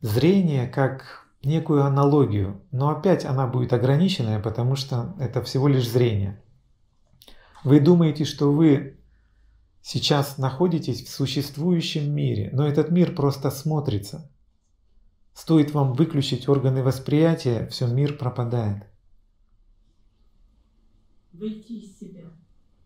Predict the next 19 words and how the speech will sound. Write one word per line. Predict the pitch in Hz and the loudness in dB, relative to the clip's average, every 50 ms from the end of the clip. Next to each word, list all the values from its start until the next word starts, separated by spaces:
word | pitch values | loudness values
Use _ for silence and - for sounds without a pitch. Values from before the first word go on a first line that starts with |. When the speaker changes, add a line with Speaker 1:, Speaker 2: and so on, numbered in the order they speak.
| _ _ _ _ _ _ _ _ _ _ _ _ _ _ - - | _ _ _ _ _ _ _ _ _ _ _ _ _ _ -20 -20
Speaker 2:
чтобы | _ - 180 147 | _ -8 -2 0
Speaker 1:
Нет. | 147 147 143 127 113 | 2 2 2 2 0
Speaker 2:
войти. | - - - - - - - - - - - - - - | 0 -8 -16 -20 -20 -20 -20 -20 -20 -20 -20 -20 -14 -8
Speaker 1:
Нет, | 147 143 143 151 151 139 120 - - | -4 -2 -2 0 0 0 0 0 0
наоборот, | 135 135 139 139 139 160 165 160 131 - - | 0 2 4 6 6 6 6 6 2 0 -2
попасть | - 107 - - 160 156 - - - | -6 -4 -2 -2 -2 -2 -4 -6 -12
в | - | -14
себя. | - 107 104 98 98 98 | -10 -6 -4 -2 -2 -2
Speaker 2:
Попасть. | 95 - 220 220 - _ _ _ _ - - | -4 -6 -10 -14 -16 _ _ _ _ -20 -20
Speaker 1:
В | - - | -18 -12
себя, | - - 139 131 120 123 139 135 113 | -6 -2 -2 0 2 2 2 2 2
наконец-то | 104 104 101 101 - 113 117 131 143 139 147 - 139 123 | 2 -2 -2 -4 -4 -4 -2 -2 -2 -2 -4 -6 -8 -6
попасть. | - 139 131 131 - 160 143 117 - - - - _ _ _ - - - - - - | -4 -4 -4 -2 -2 -2 -2 -2 -2 -6 -12 -20 _ _ _ -20 -20 -20 -16 -8 -6
Не | 127 123 | -4 -4
в | - - | -2 0
том | 185 190 196 | 2 2 2
смысле, | 190 - 196 185 - - 170 139 | 2 0 0 0 0 0 -2 -4
что | 127 - - 147 | -4 -2 -2 -2
прийти, | - - - 131 139 131 135 135 - - 127 110 101 101 - - | -2 0 2 2 2 2 2 -2 -4 -2 -2 -2 -2 -4 -6 -14